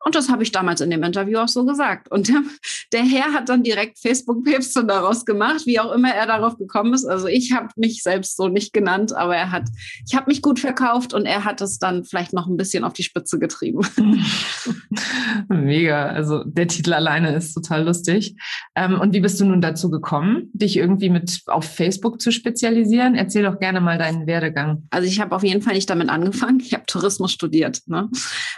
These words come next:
Speaker 1: Von daher eigentlich was ganz anderes gemacht. Mit Marketing-Schwerpunkt zwar auch, aber ich bin direkt nach dem Studium ins Online-Marketing für Tourismusfirmen eingestiegen,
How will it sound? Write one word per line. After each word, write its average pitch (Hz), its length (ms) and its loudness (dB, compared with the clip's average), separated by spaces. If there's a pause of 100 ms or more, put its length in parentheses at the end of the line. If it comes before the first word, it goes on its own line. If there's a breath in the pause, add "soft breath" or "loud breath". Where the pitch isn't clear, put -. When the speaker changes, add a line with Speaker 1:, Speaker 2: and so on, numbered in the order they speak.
Speaker 1:
Von 175 240 0
daher 180 640 2
eigentlich 185 260 -2
was 175 140 -4
ganz 180 200 0
anderes 180 300 0
gemacht. 196 340 2
Mit 233 140 0
Marketing-Schwerpunkt 247 1600 0
zwar 269 460 2
auch, - 300 -2
aber 202 400 0 (360 loud breath)
ich - 80 -18
bin 214 120 2
direkt 202 300 0
nach 185 260 2
dem 220 180 0
Studium 214 500 2
ins 190 360 -2
Online-Marketing 165 1500 0
für 208 280 0
Tourismusfirmen 175 920 -2
eingestiegen, 226 920 0